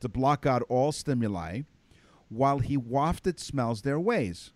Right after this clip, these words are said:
Half the volunteers were treated to the odors of real foods, while the others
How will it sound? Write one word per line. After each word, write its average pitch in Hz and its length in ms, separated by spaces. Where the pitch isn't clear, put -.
Half 170 280
the 262 80
volunteers 156 920
were 131 100
treated 170 380
to 147 120
the 127 200
odors 135 280
of 135 140
real 196 160
foods, 110 560
while 127 160
the 135 220
others 135 560